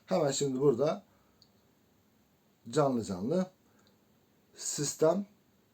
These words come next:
iki üç yapacağız. Ne yapıyoruz? Panathinaikos Braga maçı.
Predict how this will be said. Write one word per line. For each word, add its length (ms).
iki 380
üç 240
yapacağız. 500
Ne 80
yapıyoruz? 540
Panathinaikos 760
Braga 300
maçı. 280